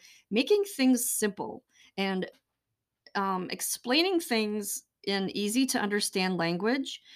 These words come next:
and really getting the point across. So she might, I mean, it's really good for, uh,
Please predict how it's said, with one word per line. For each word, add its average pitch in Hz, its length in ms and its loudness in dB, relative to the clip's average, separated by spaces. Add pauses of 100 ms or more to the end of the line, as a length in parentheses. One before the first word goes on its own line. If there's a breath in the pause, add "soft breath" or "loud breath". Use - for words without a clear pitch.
(220 loud breath)
and 190 360 0 (140)
really 240 360 2
getting 247 360 4
the 220 80 2
point 214 320 0
across. - 560 -4
So 180 460 -2 (200 soft breath)
she - 200 0
might, 202 340 2 (160)
I 202 60 2
mean, 208 120 2
it's 208 160 0
really 233 300 2
good 185 300 2
for, 165 300 0
uh, - 260 2